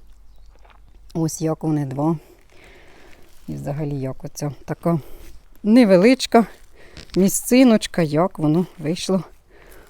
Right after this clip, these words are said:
гарно разом. Краса. Кущі неймовірно розростаються, сон трави вже їм добре. Хоча ці я садила теж минулоріч і не від пані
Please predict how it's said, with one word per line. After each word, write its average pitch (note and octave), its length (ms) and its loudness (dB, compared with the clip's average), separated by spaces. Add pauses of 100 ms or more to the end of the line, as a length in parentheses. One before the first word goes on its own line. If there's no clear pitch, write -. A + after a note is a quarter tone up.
(140)
гарно F3+ 600 0
разом. C#3 640 -2 (1400)
Краса. F3 840 -6 (300)
Кущі B3+ 580 -2
неймовірно D#3 920 2 (480)
розростаються, D#3+ 1040 -2
сон F#3 280 0
трави E3 340 0
вже D#3 200 -4
їм D3 180 0
добре. G3 260 0
Хоча - 300 0
ці - 180 -2
я F#3+ 100 2
садила D#3+ 320 0
теж D3 160 -2
минулоріч D#3 580 2
і F#3+ 120 4
не F#3 300 6
від F3+ 180 -2
пані G#3 440 2